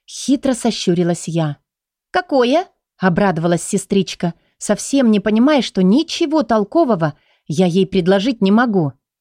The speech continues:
«Отправляйся к Пекке, наверняка у него кровать помягче. Ну, а будет такая же, ляжешь прямо на него». «Фу!» вскрикнула сестра и оказалась так раздосадована моим предложением, что отвернулась к стенке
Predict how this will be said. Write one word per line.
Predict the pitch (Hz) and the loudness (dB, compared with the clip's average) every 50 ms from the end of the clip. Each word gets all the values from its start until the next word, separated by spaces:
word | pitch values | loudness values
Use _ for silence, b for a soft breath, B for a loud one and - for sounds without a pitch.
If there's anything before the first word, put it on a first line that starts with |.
| _ - | _ -6
«Отправляйся | - 220 - - 330 349 370 392 453 403 - - 277 | -6 -6 -4 -4 -2 0 2 2 2 2 2 0 -2
к | - - | -4 -4
Пекке, | - - 277 285 262 196 - - - 170 143 - _ _ - | -4 -2 0 0 0 -2 -2 -2 -2 -2 -2 -2 _ _ 0
наверняка | 208 214 214 220 208 202 196 165 - 226 233 233 226 | 2 2 4 2 2 0 0 0 0 0 2 2 2
у | |
него | 208 196 170 180 180 | 2 2 2 0 0
кровать | - 208 202 208 226 208 - - | 0 0 0 2 0 0 0 -2
помягче. | - 226 233 240 233 208 - - - - 190 160 143 - _ _ _ _ _ _ _ _ - | -2 0 0 2 0 -2 -2 -6 -6 -4 -4 -4 -4 -6 _ _ _ _ _ _ _ _ -4
Ну, | 392 494 415 | 0 0 2
а | 269 202 | 2 2
будет | 175 214 214 214 - - - | 0 0 0 -2 -2 -4 -4
такая | - 190 - - 233 247 208 175 | -4 -2 0 0 0 2 0 0
же, | 160 175 156 - _ _ _ _ | 0 -2 -4 -4 _ _ _ _
ляжешь | 214 233 285 320 320 285 185 180 160 - - - | 2 4 4 4 2 2 0 0 -2 -4 -4 -4
прямо | - 294 302 294 277 262 | -2 0 0 2 2 2
на | 269 262 | 2 2
него». | 277 285 247 220 190 156 139 120 - _ _ _ _ _ _ _ _ _ _ _ | 2 2 2 2 2 0 0 -4 -8 _ _ _ _ _ _ _ _ _ _ _
«Фу!» | - - 392 453 466 480 480 480 440 381 302 254 214 175 151 - _ _ _ _ _ _ _ _ _ | -4 0 2 4 6 6 6 6 6 6 4 4 4 2 0 -4 _ _ _ _ _ _ _ _ _
вскрикнула | - - - - - 247 262 - - 226 233 226 214 | -14 -12 -6 0 0 0 2 2 2 2 2 2 2
сестра | 214 - 240 220 - - 302 311 | 0 -2 -2 -2 0 0 2 2
и | 277 220 | 4 4
оказалась | 185 165 - - 185 156 185 170 160 - - _ | 2 2 0 0 0 2 2 0 0 -2 -4 _
так | - 160 151 151 165 180 - | -4 -2 -2 -2 -2 -2 -2
раздосадована | 269 302 285 262 277 339 330 - 392 349 233 190 185 196 208 208 | -2 -2 0 0 -2 -2 -2 -2 -2 -2 0 0 0 2 2 2
моим | 214 233 240 214 185 | 2 2 2 2 2
предложением, | - 196 185 180 202 226 214 202 214 180 160 156 147 143 139 | 2 0 2 2 2 0 0 0 0 0 0 0 -2 -4 -6
что | - - 226 214 | -4 -2 -2 -2
отвернулась | 208 208 185 208 220 208 240 247 240 226 220 - | -2 0 0 0 2 2 2 2 2 0 -2 -4
к | - | -10
стенке | - - - 311 294 269 226 190 - 180 160 147 | -14 -4 0 0 2 2 2 0 0 0 -2 -2